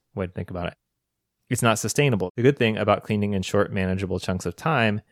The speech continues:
is that you can do it every day without cutting into your life. You can't do that with marathons.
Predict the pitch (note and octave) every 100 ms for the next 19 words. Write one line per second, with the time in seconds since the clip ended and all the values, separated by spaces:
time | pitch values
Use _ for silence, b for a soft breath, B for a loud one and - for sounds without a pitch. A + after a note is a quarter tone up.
0 | b b - G#2 G#2+ G2 A#2 A#2+ A#2 G2+
1 | G2 - D3+ E3 F#2+ F2 E2+ F#2 F#2+ F#2+
2 | - F#2 F#2 F#2 F#2 - F#2+ G#2+ F#2 -
3 | - A#2+ A2 - F#2+ F#2 F#2 - G2+ F#2
4 | F#2+ F#2 - - -